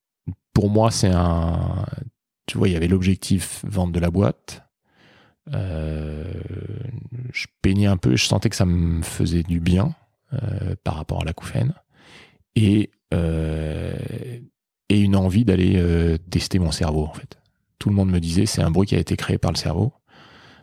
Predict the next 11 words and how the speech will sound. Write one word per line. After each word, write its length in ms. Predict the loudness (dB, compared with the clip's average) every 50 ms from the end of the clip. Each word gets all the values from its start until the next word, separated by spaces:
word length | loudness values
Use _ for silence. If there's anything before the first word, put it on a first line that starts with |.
| _ _ _ _ -20 -14 -14
Euh, 60 | -12 -10 -10 -12 -10 -12 -12 -12 -10
moi, 140 | -10 -10 -10
je 100 | -8 -6
me 60 | -6
disais, 160 | -4 0 0
il 220 | 2 2 2 0 -2
s'arrête 400 | 0 0 0 2 2 0 -2 0
pendant, 420 | -2 0 2 2 2 2 0 0
euh, 160 | -2 -4 -4
la 100 | -6 -6
course. 480 | 0 2 2 2 0 -2 -8 -10 -12 -14